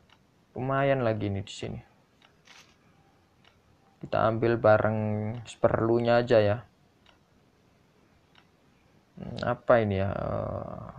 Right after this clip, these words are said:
Oh, mungkin ini nggak usah gue bawa ini ya. Oke lah, cukup ini.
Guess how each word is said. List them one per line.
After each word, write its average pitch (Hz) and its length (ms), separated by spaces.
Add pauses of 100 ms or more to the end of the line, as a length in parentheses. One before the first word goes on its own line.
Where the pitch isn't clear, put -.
(1120)
Oh, 110 160
mungkin 110 400
ini 110 240
nggak 104 240
usah 113 320
gue 104 160
bawa 104 320
ini 101 240
ya. 120 80 (2500)
Oke 113 160
lah, 117 320
cukup - 400
ini. 117 160